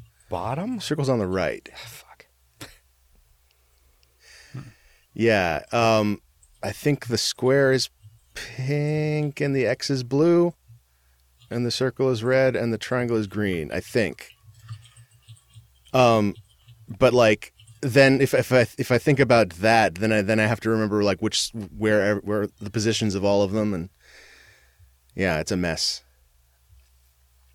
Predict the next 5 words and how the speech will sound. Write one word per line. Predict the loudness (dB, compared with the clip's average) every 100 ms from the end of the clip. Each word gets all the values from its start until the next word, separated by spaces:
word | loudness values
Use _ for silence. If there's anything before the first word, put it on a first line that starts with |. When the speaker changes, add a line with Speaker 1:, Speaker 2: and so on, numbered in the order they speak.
| _ -4
Speaker 2:
Uh, | 0 2 0 _ _ _ _ _ _ _ _ _ _ _
and | -2 0
I'm, | 0 0 0 -2 -4 -10 _ _ _ _ _ _ _ _ _ _ _ _ _ _ _ _ _ _ _ _ _ 0
so | 4 4
in, | 4